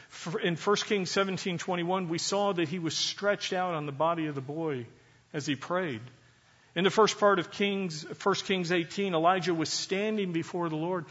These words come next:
and now he's crouched down, kneeling on the ground, face in the dirt. When Elijah falls to the ground and he puts his face in the dirt, it's a reminder to him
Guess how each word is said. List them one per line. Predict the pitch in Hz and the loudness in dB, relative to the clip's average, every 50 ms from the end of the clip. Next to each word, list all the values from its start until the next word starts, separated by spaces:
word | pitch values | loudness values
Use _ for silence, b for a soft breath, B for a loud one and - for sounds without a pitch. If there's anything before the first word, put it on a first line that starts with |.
| B B B B - | B B B B -2
and | 170 180 | 0 2
now | 185 185 208 226 226 | 2 2 2 2 2
he's | 180 156 180 156 - - | 0 -2 -2 -4 -4 -8
crouched | - - 190 190 202 202 - - - | -4 -2 0 0 0 -2 -4 -6 -6
down, | - 185 180 170 156 143 139 143 | -4 -4 -4 -2 -4 -4 -4 -2
kneeling | 160 175 202 208 214 214 208 | -2 0 0 0 0 -2 -2
on | 196 190 185 | -2 -4 -4
the | 175 156 | -4 -4
ground, | 143 156 165 160 156 156 151 147 | -4 -2 -2 -2 -2 -4 -6 -6
face | - - 170 175 180 165 - - - - - | -6 -4 -2 -2 -2 -4 -6 -8 -10 -12 -10
in | - 156 156 | -8 -8 -6
the | 147 143 | -6 -6
dirt. | 135 123 139 135 135 139 127 - - - - - - _ _ _ _ _ _ _ _ _ b b b b b b b b b b b b b b | -6 -6 -6 -8 -8 -10 -12 -14 -16 -18 -18 -18 -20 _ _ _ _ _ _ _ _ _ b b b b b b b b b b b b b b
When | - 151 | -4 0
Elijah | 151 156 170 185 196 170 175 160 | 4 6 6 6 6 4 2 -2
falls | - - 190 175 180 175 - - - | 0 2 4 4 4 2 0 -2 -4
to | 170 | -4
the | 147 143 | -4 -4
ground | 127 123 143 156 160 165 170 165 160 151 | -4 -2 -2 -2 0 0 0 -2 -2 -4
and | 143 139 | -4 -4
he | 139 135 | -4 -4
puts | - 180 165 - | -4 -6 -6 -6
his | - 151 - | -8 -10 -6
face | - 175 170 170 160 - - | -4 -2 -2 -2 -2 -4 -6
in | 165 147 | -6 -6
the | 139 123 | -6 -6
dirt, | 120 143 151 160 147 127 113 - - - - - B B B B B B B B | -4 -2 -2 0 0 -2 -4 -8 -12 -18 -20 -20 B B B B B B B B
it's | - 170 - | -8 -2 2
a | 202 | 4
reminder | 180 170 170 160 151 156 165 175 196 208 196 170 160 147 | 6 6 4 4 2 0 0 0 0 0 0 -2 -2 -2
to | 143 | -2
him | 117 - 160 143 131 123 117 117 | -4 -6 -6 -6 -6 -6 -8 -10